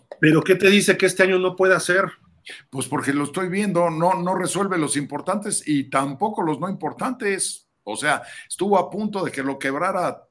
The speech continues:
Speaker 2: los Tejanos y se lo quebraron los Jaguares, sin, sin menospreciar, ¿no? O sea, un equipo en, en la tabla y en, y en, y en, en numéricamente inferior y te pasó por encima.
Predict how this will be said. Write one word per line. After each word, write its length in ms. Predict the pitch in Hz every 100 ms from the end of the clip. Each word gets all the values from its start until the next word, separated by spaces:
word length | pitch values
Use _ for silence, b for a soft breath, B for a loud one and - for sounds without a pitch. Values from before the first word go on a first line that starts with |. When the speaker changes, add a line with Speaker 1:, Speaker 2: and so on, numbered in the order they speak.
| _
Speaker 2:
los 360 | 107 120 120 120
Tejanos 560 | 123 147 180 240 -
y 200 | - 127
se 160 | 117 127
lo 160 | 123
quebraron 500 | 120 123 131 180 190
los 160 | 143 131
Jaguares, 680 | 123 110 143 135 120 - _ _
sin, 500 | - 120 123 120 117
sin 280 | - 127 123
menospreciar, 760 | 123 120 123 117 147 220 -
¿no? 240 | 165 269 _ _ _ _
O 80 | 117
sea, 240 | 131 143 B B -
un 160 | 156
equipo 520 | 185 196 - 196 170 -
en, 340 | 127 123 117
en 160 | 123 117
la 160 | 113 -
tabla 440 | 143 165 175 170
y 180 | 110 104
en, 220 | 104 104
y 160 | 104 110
en, 540 | 104 107 104 104 104 110
y 120 | 104
en, 200 | 101 101
en 260 | 101 98 - _
numéricamente 880 | 107 113 - 160 - 127 143 - 143
inferior 680 | 123 - 104 113 147 269 - B B B
y 200 | - 120
te 100 | 117
pasó 320 | 107 101 131
por 140 | 123 151
encima. 460 | 113 170 180 139